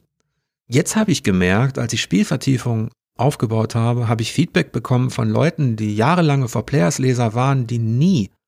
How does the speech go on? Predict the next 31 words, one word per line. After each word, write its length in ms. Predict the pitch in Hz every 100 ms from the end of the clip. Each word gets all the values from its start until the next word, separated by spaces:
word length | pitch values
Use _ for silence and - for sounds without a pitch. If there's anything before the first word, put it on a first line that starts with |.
| _ _ _
irgendeinen 720 | 143 180 160 - - 139 151
Kommentar 420 | - 131 113 127
geschrieben 380 | 113 - 92 90
haben. 200 | 90 90 - _ _ _ _ _ _ _ _
Und 240 | - 120 135 _ - _ _
ich 200 | 120 143
hatte 180 | 156 143
immer 300 | 151 175 156
so 300 | 151 151 139 - -
diese 180 | 117 110
Hoffnung, 380 | 156 - 113 98
diese 160 | 101
leise 340 | 110 123 131 120
Hoffnung 300 | 160 123 104
in 200 | 98 95
mir, 280 | 98 123 - _ _ _ _ _ _ _ _ _ _
dass 240 | - 120 -
das, 260 | 135 165 -
was 200 | 117 120
uns 160 | 113
tagtäglich 600 | - 143 151 - 131 123
beschäftigt, 500 | - - 156 - -
und 140 | 104 -
da 140 | 156
war 120 | 143
ich 80 | 117
tatsächlich 420 | 123 127 117 107
auch 100 | 120
in 80 | 107
so 80 | 104
einer, 180 | 90